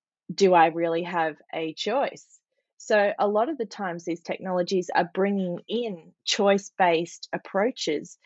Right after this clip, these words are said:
to an environment that is not your friend, you know? So surveillance is, um, you know, it's,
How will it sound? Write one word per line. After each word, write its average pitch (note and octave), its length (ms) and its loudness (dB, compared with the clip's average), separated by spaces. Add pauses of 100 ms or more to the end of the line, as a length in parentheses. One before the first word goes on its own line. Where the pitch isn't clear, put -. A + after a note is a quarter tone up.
(280)
to A3+ 180 4
an G#3 100 4
environment G3 640 4
that F#3+ 200 0
is F#3 200 -2
not F#3 420 0
your F3 300 2
friend, E3+ 520 -2 (1080)
you F#3 100 -6
know? F3 460 -4 (120)
So A3 440 6
surveillance B3+ 720 -2
is, F#3 320 -4 (100)
um, F3 460 0 (100)
you A3 120 0
know, G3 140 4
it's, E3 400 -4